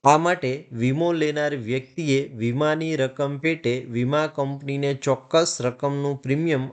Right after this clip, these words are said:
અમુક સમયની મુદ્દત માટે આપવાનું હોય છે.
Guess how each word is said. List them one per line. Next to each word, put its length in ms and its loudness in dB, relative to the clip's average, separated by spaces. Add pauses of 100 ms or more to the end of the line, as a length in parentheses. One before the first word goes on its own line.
(120)
અમુક 400 0
સમયની 520 0
મુદ્દત 520 0
માટે 360 0
આપવાનું 680 -4 (100)
હોય 220 10
છે. 340 -6